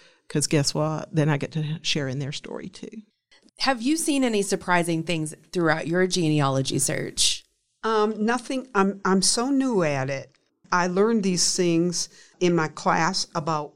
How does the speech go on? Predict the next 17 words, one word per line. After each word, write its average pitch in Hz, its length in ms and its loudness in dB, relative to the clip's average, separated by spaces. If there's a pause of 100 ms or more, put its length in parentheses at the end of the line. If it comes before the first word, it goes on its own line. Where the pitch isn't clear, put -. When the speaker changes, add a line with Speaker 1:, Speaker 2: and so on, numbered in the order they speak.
Speaker 3:
ways 170 380 0
to - 120 -8
do 180 220 -2
the 233 100 -2
research, 160 800 -4 (400)
the 165 120 0
tricks - 600 -2
to - 160 -4
save 190 420 2
the 196 160 2
information, 185 800 -2 (380)
and 180 200 2
then 165 160 2
how 190 240 -4
to 214 60 -8
write 185 280 -6
stories. 196 920 -6